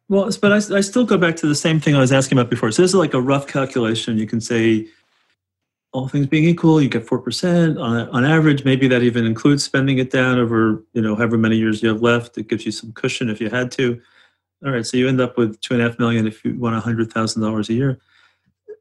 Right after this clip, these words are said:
You know, we have this financial analyst, I guess they're now part of Goldman. They used to be something independent.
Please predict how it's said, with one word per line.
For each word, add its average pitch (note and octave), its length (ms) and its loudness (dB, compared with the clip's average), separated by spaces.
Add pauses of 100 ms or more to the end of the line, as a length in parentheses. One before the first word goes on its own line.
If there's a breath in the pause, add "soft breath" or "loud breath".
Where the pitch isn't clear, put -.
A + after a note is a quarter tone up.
(640)
You E3+ 80 -2
know, D#3+ 80 0
we F3 140 4
have F3 160 4
this E3 120 0
financial D3 460 0
analyst, C3+ 440 0
I A#2 240 -6
guess A#2 200 -4
they're A2+ 120 -8
now A2 180 -4
part A2+ 240 -4
of A2 100 -10
Goldman. A#2 460 -2
They G#2+ 300 -6 (160)
used A2+ 160 -10
to - 60 -20
be A2 120 -4
something A#2 360 -4
independent. B2 560 0